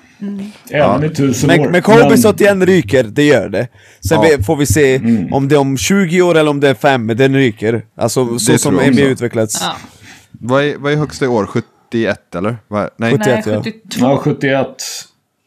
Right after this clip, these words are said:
Speaker 2: Jag tror
Speaker 4: Sjuttioett,
Speaker 2: sjuttioett
Speaker 4: Donovan Mitchell.
Speaker 2: av Donovan Mitchell.
Speaker 4: Ja.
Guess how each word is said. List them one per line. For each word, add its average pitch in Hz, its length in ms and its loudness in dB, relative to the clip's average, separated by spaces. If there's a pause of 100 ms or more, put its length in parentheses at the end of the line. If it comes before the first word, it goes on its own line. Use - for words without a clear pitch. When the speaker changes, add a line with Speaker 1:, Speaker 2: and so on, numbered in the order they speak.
Speaker 2:
Jag 143 140 -2
tror 175 180 2
Speaker 4:
Sjuttioett, - 40 -4
Speaker 2:
sjuttioett 131 280 0
Speaker 4:
Donovan 127 180 2
Mitchell. 143 220 2
Speaker 2:
av 123 140 0
Donovan 139 340 0
Mitchell. 127 400 -2 (580)
Speaker 4:
Ja. 123 260 -2